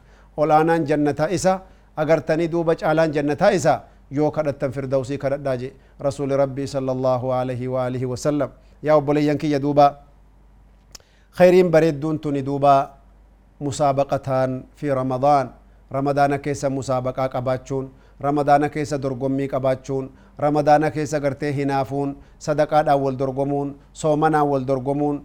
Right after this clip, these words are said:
taraawihaan wal dorgomuun, waan afaan kanarraa baatu arrabattii tana hidhuun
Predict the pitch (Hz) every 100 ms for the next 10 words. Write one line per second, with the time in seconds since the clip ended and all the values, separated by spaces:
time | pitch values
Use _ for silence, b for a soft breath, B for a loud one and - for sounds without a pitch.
0 | b b 156 151 151 165 147 143 131 139
1 | 123 143 151 151 147 B 127 151 190 196
2 | 135 151 147 143 139 139 131 147 139 156
3 | 135 135 131 160 147 139 127 180 160 156